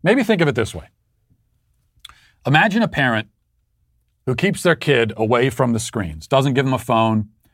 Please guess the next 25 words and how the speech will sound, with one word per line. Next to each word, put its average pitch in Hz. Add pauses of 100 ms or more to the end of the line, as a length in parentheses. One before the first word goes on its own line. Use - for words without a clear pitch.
(180)
doesn't 147
let 147
them 139
spend 127
five 127
hours 123
a 120
day 117
playing 117
video 104
games, 101
and 104
so 95
on. 80 (1300)
Now, 196
imagine 196
that 143
parent 104
sitting 175
at 131
the 120
child's 120
high -
school 131
graduation. 92